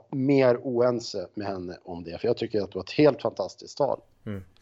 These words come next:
Speaker 2: Eh, ja, eh, och, eh, han, han gav också en varning till Sverige. Alltså, han betonade ju att det här, det slutar inte med Ukraina,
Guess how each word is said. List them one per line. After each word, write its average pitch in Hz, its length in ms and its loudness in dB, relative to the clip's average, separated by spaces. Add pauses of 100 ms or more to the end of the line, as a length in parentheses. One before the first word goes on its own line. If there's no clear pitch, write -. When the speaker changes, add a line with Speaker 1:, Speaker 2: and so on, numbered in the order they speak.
(460)
Speaker 2:
Eh, 117 380 0
ja, 110 360 4
eh, 117 420 -2
och, 123 220 8
eh, 113 380 6
han, 131 160 2
han 131 340 0
gav 135 160 4
också 139 160 -2
en 143 40 0
varning 113 280 2
till 110 140 -6
Sverige. 104 400 0
Alltså, 101 160 -4
han 110 100 0
betonade 110 520 0
ju 101 80 2
att 98 260 0
det 101 60 2
här, 107 360 4 (280)
det 120 100 -2
slutar 143 380 0
inte 87 320 0 (100)
med 98 280 0
Ukraina, 101 520 0